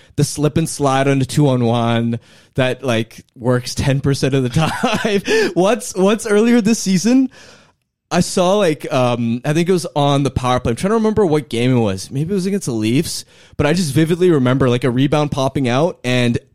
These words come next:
Myers literally just, like, laying out, like, flat, trying to block the shot. I'm like, "Dude, all he has to do, all the shooter <laughs> has to do is elevate the puck a little bit." Like, if you're trying to block the shot, shouldn't you, like,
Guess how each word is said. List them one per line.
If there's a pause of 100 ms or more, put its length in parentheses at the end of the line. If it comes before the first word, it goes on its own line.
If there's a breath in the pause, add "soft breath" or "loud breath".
Myers
literally
just,
like,
laying
out, (220)
like,
flat,
trying
to
block
the
shot.
I'm
like, (500 soft breath)
"Dude,
all
he
has
to
do,
all
the
shooter
<laughs>
has
to
do
is
elevate
the
puck
a
little
bit."
Like, (480 loud breath)
if
you're
trying
to
block
the
shot,
shouldn't
you,
like,